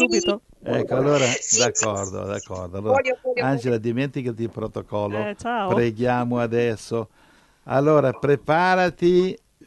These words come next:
Speaker 2: figlia di Dio, apri il cuore, la mente, apri tutto a Gesù.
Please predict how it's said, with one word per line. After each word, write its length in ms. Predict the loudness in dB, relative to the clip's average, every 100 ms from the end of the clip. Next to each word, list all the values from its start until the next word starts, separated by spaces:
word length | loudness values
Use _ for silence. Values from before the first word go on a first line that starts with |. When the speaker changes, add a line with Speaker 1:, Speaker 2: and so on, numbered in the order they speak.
| -20
Speaker 2:
figlia 560 | -16 -2 0 2 2
di 160 | 2 0
Dio, 360 | 0 0 2 2
apri 340 | 0 0 -2
il 80 | -4
cuore, 480 | -4 2 4 4 2
la 160 | 0
mente, 840 | 0 0 -2 -2 -2 -2 -2 -4 -6 _ _ _ _ _ -18
apri 440 | -6 -4 -2 -2 -2
tutto 600 | 2 4 4 2 0 2
a 80 | 2
Gesù. 1200 | 2 -2 0 2 4 4 4 4 2 0 -2 -6